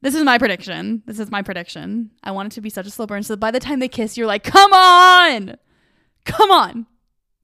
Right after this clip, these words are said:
Get there." This is my hope and dream. My hope and dream. Um,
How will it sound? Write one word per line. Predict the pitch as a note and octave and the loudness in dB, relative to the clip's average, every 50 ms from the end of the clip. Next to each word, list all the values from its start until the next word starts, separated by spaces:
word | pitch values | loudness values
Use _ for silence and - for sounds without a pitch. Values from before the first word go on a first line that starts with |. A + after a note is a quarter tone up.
| _ _ _ | _ _ _
Get | - - A3 - | -12 -12 -10 -10
there." | A3 F#3 E3+ - - _ _ _ _ _ _ _ | -12 -12 -12 -18 -20 _ _ _ _ _ _ _
This | A#3+ A3 | -14 -12
is | A#3 A3 | -12 -12
my | G3+ F#3+ G3 | -12 -12 -12
hope | F3 F#3 - - | -12 -12 -12 -14
and | - A#3 | -16 -18
dream. | - - _ B3 A3+ _ _ _ _ _ _ _ | -18 -18 _ -20 -20 _ _ _ _ _ _ _
My | G#3+ | -10
hope | G#3 F3+ C4 D#4 C#4 | -4 -2 -2 -2 0
and | D#4 A#3+ | -4 -6
dream. | A#3 B3+ G#3+ G3 F#3+ G3 A3 - _ _ _ _ _ _ _ _ _ _ _ _ _ _ _ _ _ _ _ _ _ _ - | -6 -6 -8 -8 -10 -12 -14 -14 _ _ _ _ _ _ _ _ _ _ _ _ _ _ _ _ _ _ _ _ _ _ -2
Um, | C4+ C4 B3 A#3+ A#3 A3 A3+ G#3+ G#3+ | 0 0 0 0 -2 -4 -6 -6 -8